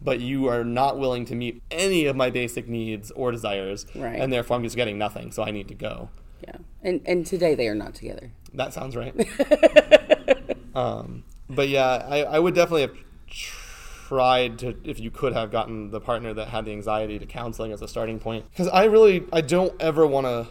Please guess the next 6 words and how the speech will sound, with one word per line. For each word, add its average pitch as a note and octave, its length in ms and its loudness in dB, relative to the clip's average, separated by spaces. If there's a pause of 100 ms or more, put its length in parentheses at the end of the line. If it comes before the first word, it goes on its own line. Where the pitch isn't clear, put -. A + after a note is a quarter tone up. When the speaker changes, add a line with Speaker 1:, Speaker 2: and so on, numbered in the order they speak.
(140)
Speaker 1:
start - 600 0
from B2+ 140 -4
the A#2 60 -6
position A#2 380 -6
of A2 120 -4
invalidating A2 1040 -2